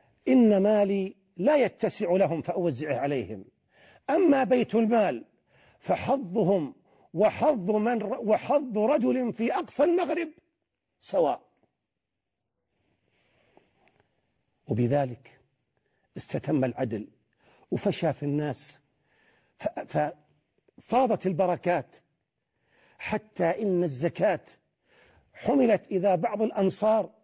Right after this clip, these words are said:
فبحث عن فقراء يأخذونها فلم يوجد فقير يأخذها، فاشتري بقيمتها عبيد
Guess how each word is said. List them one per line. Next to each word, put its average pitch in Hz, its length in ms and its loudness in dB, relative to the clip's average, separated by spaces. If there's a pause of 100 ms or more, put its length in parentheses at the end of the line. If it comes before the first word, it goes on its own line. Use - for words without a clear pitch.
(800)
فبحث 208 580 2
عن 208 200 -2
فقراء 208 840 0 (100)
يأخذونها 269 1040 0 (1800)
فلم 139 300 -2
يوجد 127 400 -4
فقير 117 460 -6
يأخذها، 101 680 -8 (500)
فاشتري 160 680 0
بقيمتها 143 840 -4
عبيد 135 460 -4